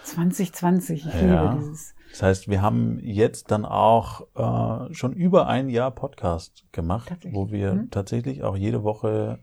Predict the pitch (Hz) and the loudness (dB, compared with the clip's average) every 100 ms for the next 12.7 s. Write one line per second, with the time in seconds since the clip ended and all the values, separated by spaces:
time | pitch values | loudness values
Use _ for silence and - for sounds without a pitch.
0 | _ 98 92 95 - 107 - 87 - 87 | _ -2 -2 -2 -4 -6 -2 -6 -6 -10
1 | - 95 98 98 90 92 95 131 123 - | -10 -10 -4 -4 -2 -4 -4 -6 -8 -18
2 | - _ _ _ - 87 85 85 85 98 | -20 _ _ _ -6 -4 -2 -6 -8 -10
3 | 95 101 123 127 123 - 160 - 127 120 | -10 -4 -2 -2 -6 -8 -14 -2 0 2
4 | 110 104 82 - 80 98 - 107 107 107 | 0 0 -4 -6 -8 -8 -6 -6 -4 0
5 | 101 107 98 _ - - _ _ _ - | 2 0 -2 _ -20 -20 _ _ _ -2
6 | 92 90 92 214 202 175 180 170 170 208 | 0 0 -2 0 0 -2 -4 -2 0 -2
7 | - 240 233 233 - 165 147 143 - - | -4 -8 -6 -8 -6 -6 -2 -4 -4 -20
8 | - 117 110 123 165 - 233 - 208 - | -6 -4 -4 -2 -2 0 0 0 -4 -2
9 | 202 - 104 98 95 95 - 101 95 - | -4 0 0 2 2 0 -2 -6 -6 -8
10 | - 110 113 113 - 107 110 101 110 120 | 0 2 4 0 2 -2 2 2 2 0
11 | 110 101 107 107 104 113 101 98 95 113 | 0 -2 -2 0 -2 -4 -4 -4 -2 0
12 | 95 92 101 101 - 117 120 | 0 -2 -4 -8 -4 -4 -6